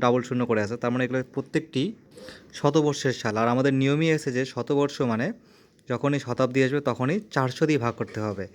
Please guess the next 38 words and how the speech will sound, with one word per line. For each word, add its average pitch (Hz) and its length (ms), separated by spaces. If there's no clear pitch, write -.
এদের 139 160
মধ্যে 147 180
প্রত্যেকটাকে 147 520
চারশো 131 300
দিয়ে 139 160
ভাগ 120 120
করতে 131 180
হবে। 139 160
যে 127 220
কটা 135 180
মিলবে, 127 340
চারশো 113 300
দিয়ে 127 140
পুরোপুরি 127 420
ভাগ 120 200
যাবে, 135 220
সে - 160
কটাই 127 240
হবে 123 160
আমাদের 120 260
লিপ 143 260
ইয়ার। 98 160
যেমন 139 220
ষোলোশো 147 380
চারশো 135 320
দিয়ে 139 140
ভাগ 123 200
করলে 135 160
মিলে 127 220
যাবে, 127 280
এটা 127 140
হচ্ছে 120 160
একটা 117 140
লিপ 117 260
ইয়ার। 131 180
সতেরোশো 151 460
মিলবে 127 320
না, 139 100